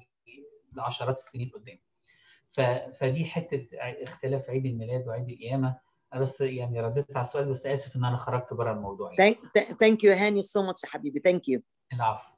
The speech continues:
Speaker 1: متأسف يا جماعة إن خرجت بره الموضوع. آه،
Speaker 2: وأنا بعتذر.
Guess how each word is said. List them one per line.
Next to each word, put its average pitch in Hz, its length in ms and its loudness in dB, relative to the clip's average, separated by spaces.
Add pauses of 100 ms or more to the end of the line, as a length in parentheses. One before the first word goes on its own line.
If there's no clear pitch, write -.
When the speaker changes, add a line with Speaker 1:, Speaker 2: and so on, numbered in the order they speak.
(100)
Speaker 1:
متأسف 135 520 -2
يا 135 60 -2
جماعة 123 220 2
إن 117 80 -4
خرجت 120 320 -6
بره 120 160 -4
الموضوع. 101 380 -10 (640)
آه، 131 460 4
Speaker 2:
وأنا 165 160 6
بعتذر. 135 420 0